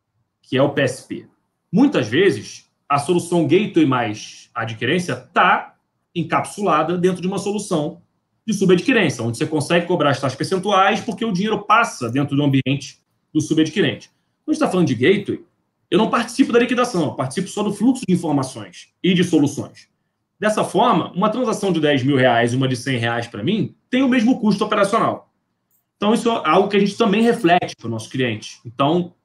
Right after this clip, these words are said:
todas as transações, operações que existam aqui dentro da Mundipag, é, são feitas num faturamento mensal, fazendo uma contabilização de usos. Então, o mais interessante é, você só paga o que você vende.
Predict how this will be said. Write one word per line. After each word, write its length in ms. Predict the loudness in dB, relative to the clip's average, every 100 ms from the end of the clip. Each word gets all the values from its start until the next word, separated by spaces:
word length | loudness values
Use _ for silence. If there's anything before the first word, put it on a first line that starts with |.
| _
todas 260 | 0 2 2
as 80 | -2
transações, 720 | -2 -2 -2 -2 0 0 -2
operações 640 | -6 -2 0 0 0 -4 -2
que 100 | -2
existam 340 | 0 -2 -6
aqui 140 | -6 -4
dentro 220 | -4 -4
da 60 |
Mundipag, 560 | -6 -6 -2 0 0 -4 -14 _ _ _ _
é, 240 | 0 0
são 300 | 0 0 0
feitas 640 | 2 4 4 4 0 0
num 200 | 2 2
faturamento 680 | 2 0 0 2 2 0 -2
mensal, 760 | 0 0 0 4 4 4 0 _ _ _ _
fazendo 200 | 0 2
uma 120 | 2 2
contabilização 800 | 2 2 4 2 4 2 2
de 100 | 2
usos. 480 | 4 4 4 0 -2
Então, 240 | -4 0 0
o 60 |
mais 200 | 2 0
interessante 640 | 0 -2 -2 -2 -4 -2
é, 240 | -2 -2 -8 _ _ _ _ _
você 140 | -8
só 160 | -4 -4
paga 580 | 2 2 4 2 0 -8
o 80 | -10
que 100 | -2
você 220 | -2 0
vende. 420 | 0 0 0 -4